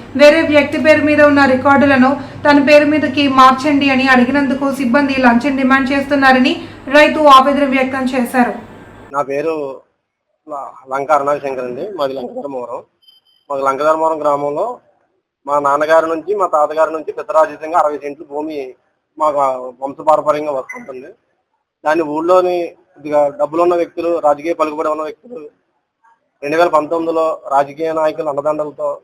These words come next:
Speaker 2: స్థానిక ఎంఆర్ఓ గారి, కృష్ణమూర్తి గారి పర్యవేక్షణలో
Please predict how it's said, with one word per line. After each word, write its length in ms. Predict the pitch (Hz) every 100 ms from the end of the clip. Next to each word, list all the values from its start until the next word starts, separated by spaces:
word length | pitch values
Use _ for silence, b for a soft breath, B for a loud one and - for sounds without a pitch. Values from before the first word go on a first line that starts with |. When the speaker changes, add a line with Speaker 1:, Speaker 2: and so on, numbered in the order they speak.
| _ _ _
Speaker 2:
స్థానిక 320 | 139 151 156
ఎంఆర్ఓ 400 | 151 151 156 156
గారి, 380 | 156 143 127 120
కృష్ణమూర్తి 440 | 131 - 156 151 156
గారి 400 | 151 147 151 135 _ _ _ _ _ _ _ _ _ _ _
పర్యవేక్షణలో 680 | 143 151 165 170 156 151 143